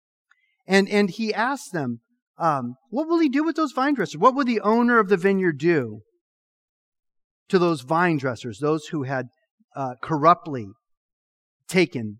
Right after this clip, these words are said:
over the vineyard?" They said to him, "He will destroy those wicked men miserably and lease his vineyard to other vine dressers who will render to him the fruits in their seasons,"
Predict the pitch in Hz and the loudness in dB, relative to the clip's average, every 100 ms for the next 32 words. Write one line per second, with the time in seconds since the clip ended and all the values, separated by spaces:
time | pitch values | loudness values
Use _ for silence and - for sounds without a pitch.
0 | _ 160 147 131 135 139 107 98 _ _ | _ -4 -2 -4 -2 -2 -4 -12 _ _
1 | _ _ _ _ _ - 170 180 202 190 | _ _ _ _ _ 0 2 2 0 0
2 | 160 160 139 180 160 131 131 - 202 208 | 0 0 0 -2 -4 -6 -12 -2 2 2
3 | 180 160 139 135 196 190 147 165 160 151 | 2 -4 -6 -4 -2 -2 -4 -4 -2 -2
4 | 156 160 143 127 127 127 123 120 _ _ | -2 -4 -4 -6 -6 -6 -6 -8 _ _
5 | _ 156 147 143 160 226 240 - 160 120 | _ 0 0 2 0 0 -2 -2 -4 -4
6 | 131 196 208 220 - 165 160 196 208 185 | -2 0 0 -2 -2 -4 2 2 4 2
7 | 180 190 185 151 139 - 127 - 170 147 | 2 2 2 -2 -4 -4 -10 -2 0 0
8 | 131 160 220 220 233 196 160 196 196 151 | 0 0 0 0 0 -2 0 -2 0 -4
9 | - 190 196 196 - _ 175 185 185 175 | -6 -2 0 -2 -12 _ -4 -2 -2 0
10 | 175 165 - 160 160 135 117 104 104 - | -2 -2 -8 -6 -6 -6 -10 -10 -16 -20